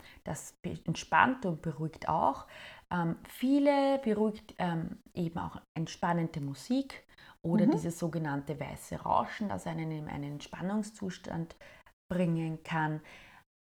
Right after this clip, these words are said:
Speaker 1: Hilfreich ist auch oft, sich am Abend die Gedanken, das, was man alles, die Sorgen, die To-Do-Liste, alles, was noch zu erledigen ist,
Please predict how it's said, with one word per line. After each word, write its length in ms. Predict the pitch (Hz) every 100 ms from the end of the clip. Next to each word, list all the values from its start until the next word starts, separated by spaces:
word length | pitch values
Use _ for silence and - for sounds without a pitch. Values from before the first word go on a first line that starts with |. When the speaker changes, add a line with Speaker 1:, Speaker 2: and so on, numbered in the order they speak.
| _ _ _ -
Speaker 1:
Hilfreich 540 | 220 277 254 226 220 -
ist 160 | 202
auch 160 | 190 -
oft, 280 | 196 208 -
sich 160 | 202
am 120 | 214 -
Abend 240 | 165 185
die 60 | 196
Gedanken, 720 | 202 170 175 - 214 208 -
das, 220 | 180 175
was 140 | 185
man 160 | 190 180
alles, 260 | 170 175 175
die 120 | -
Sorgen, 420 | - 185 196 196
die 140 | 180
To-Do-Liste, 680 | 185 185 208 208 202 190 -
alles, 240 | - 175
was 140 | 190 190
noch 100 | 185
zu 140 | -
erledigen 400 | 180 170 175 180
ist, 200 | 175 -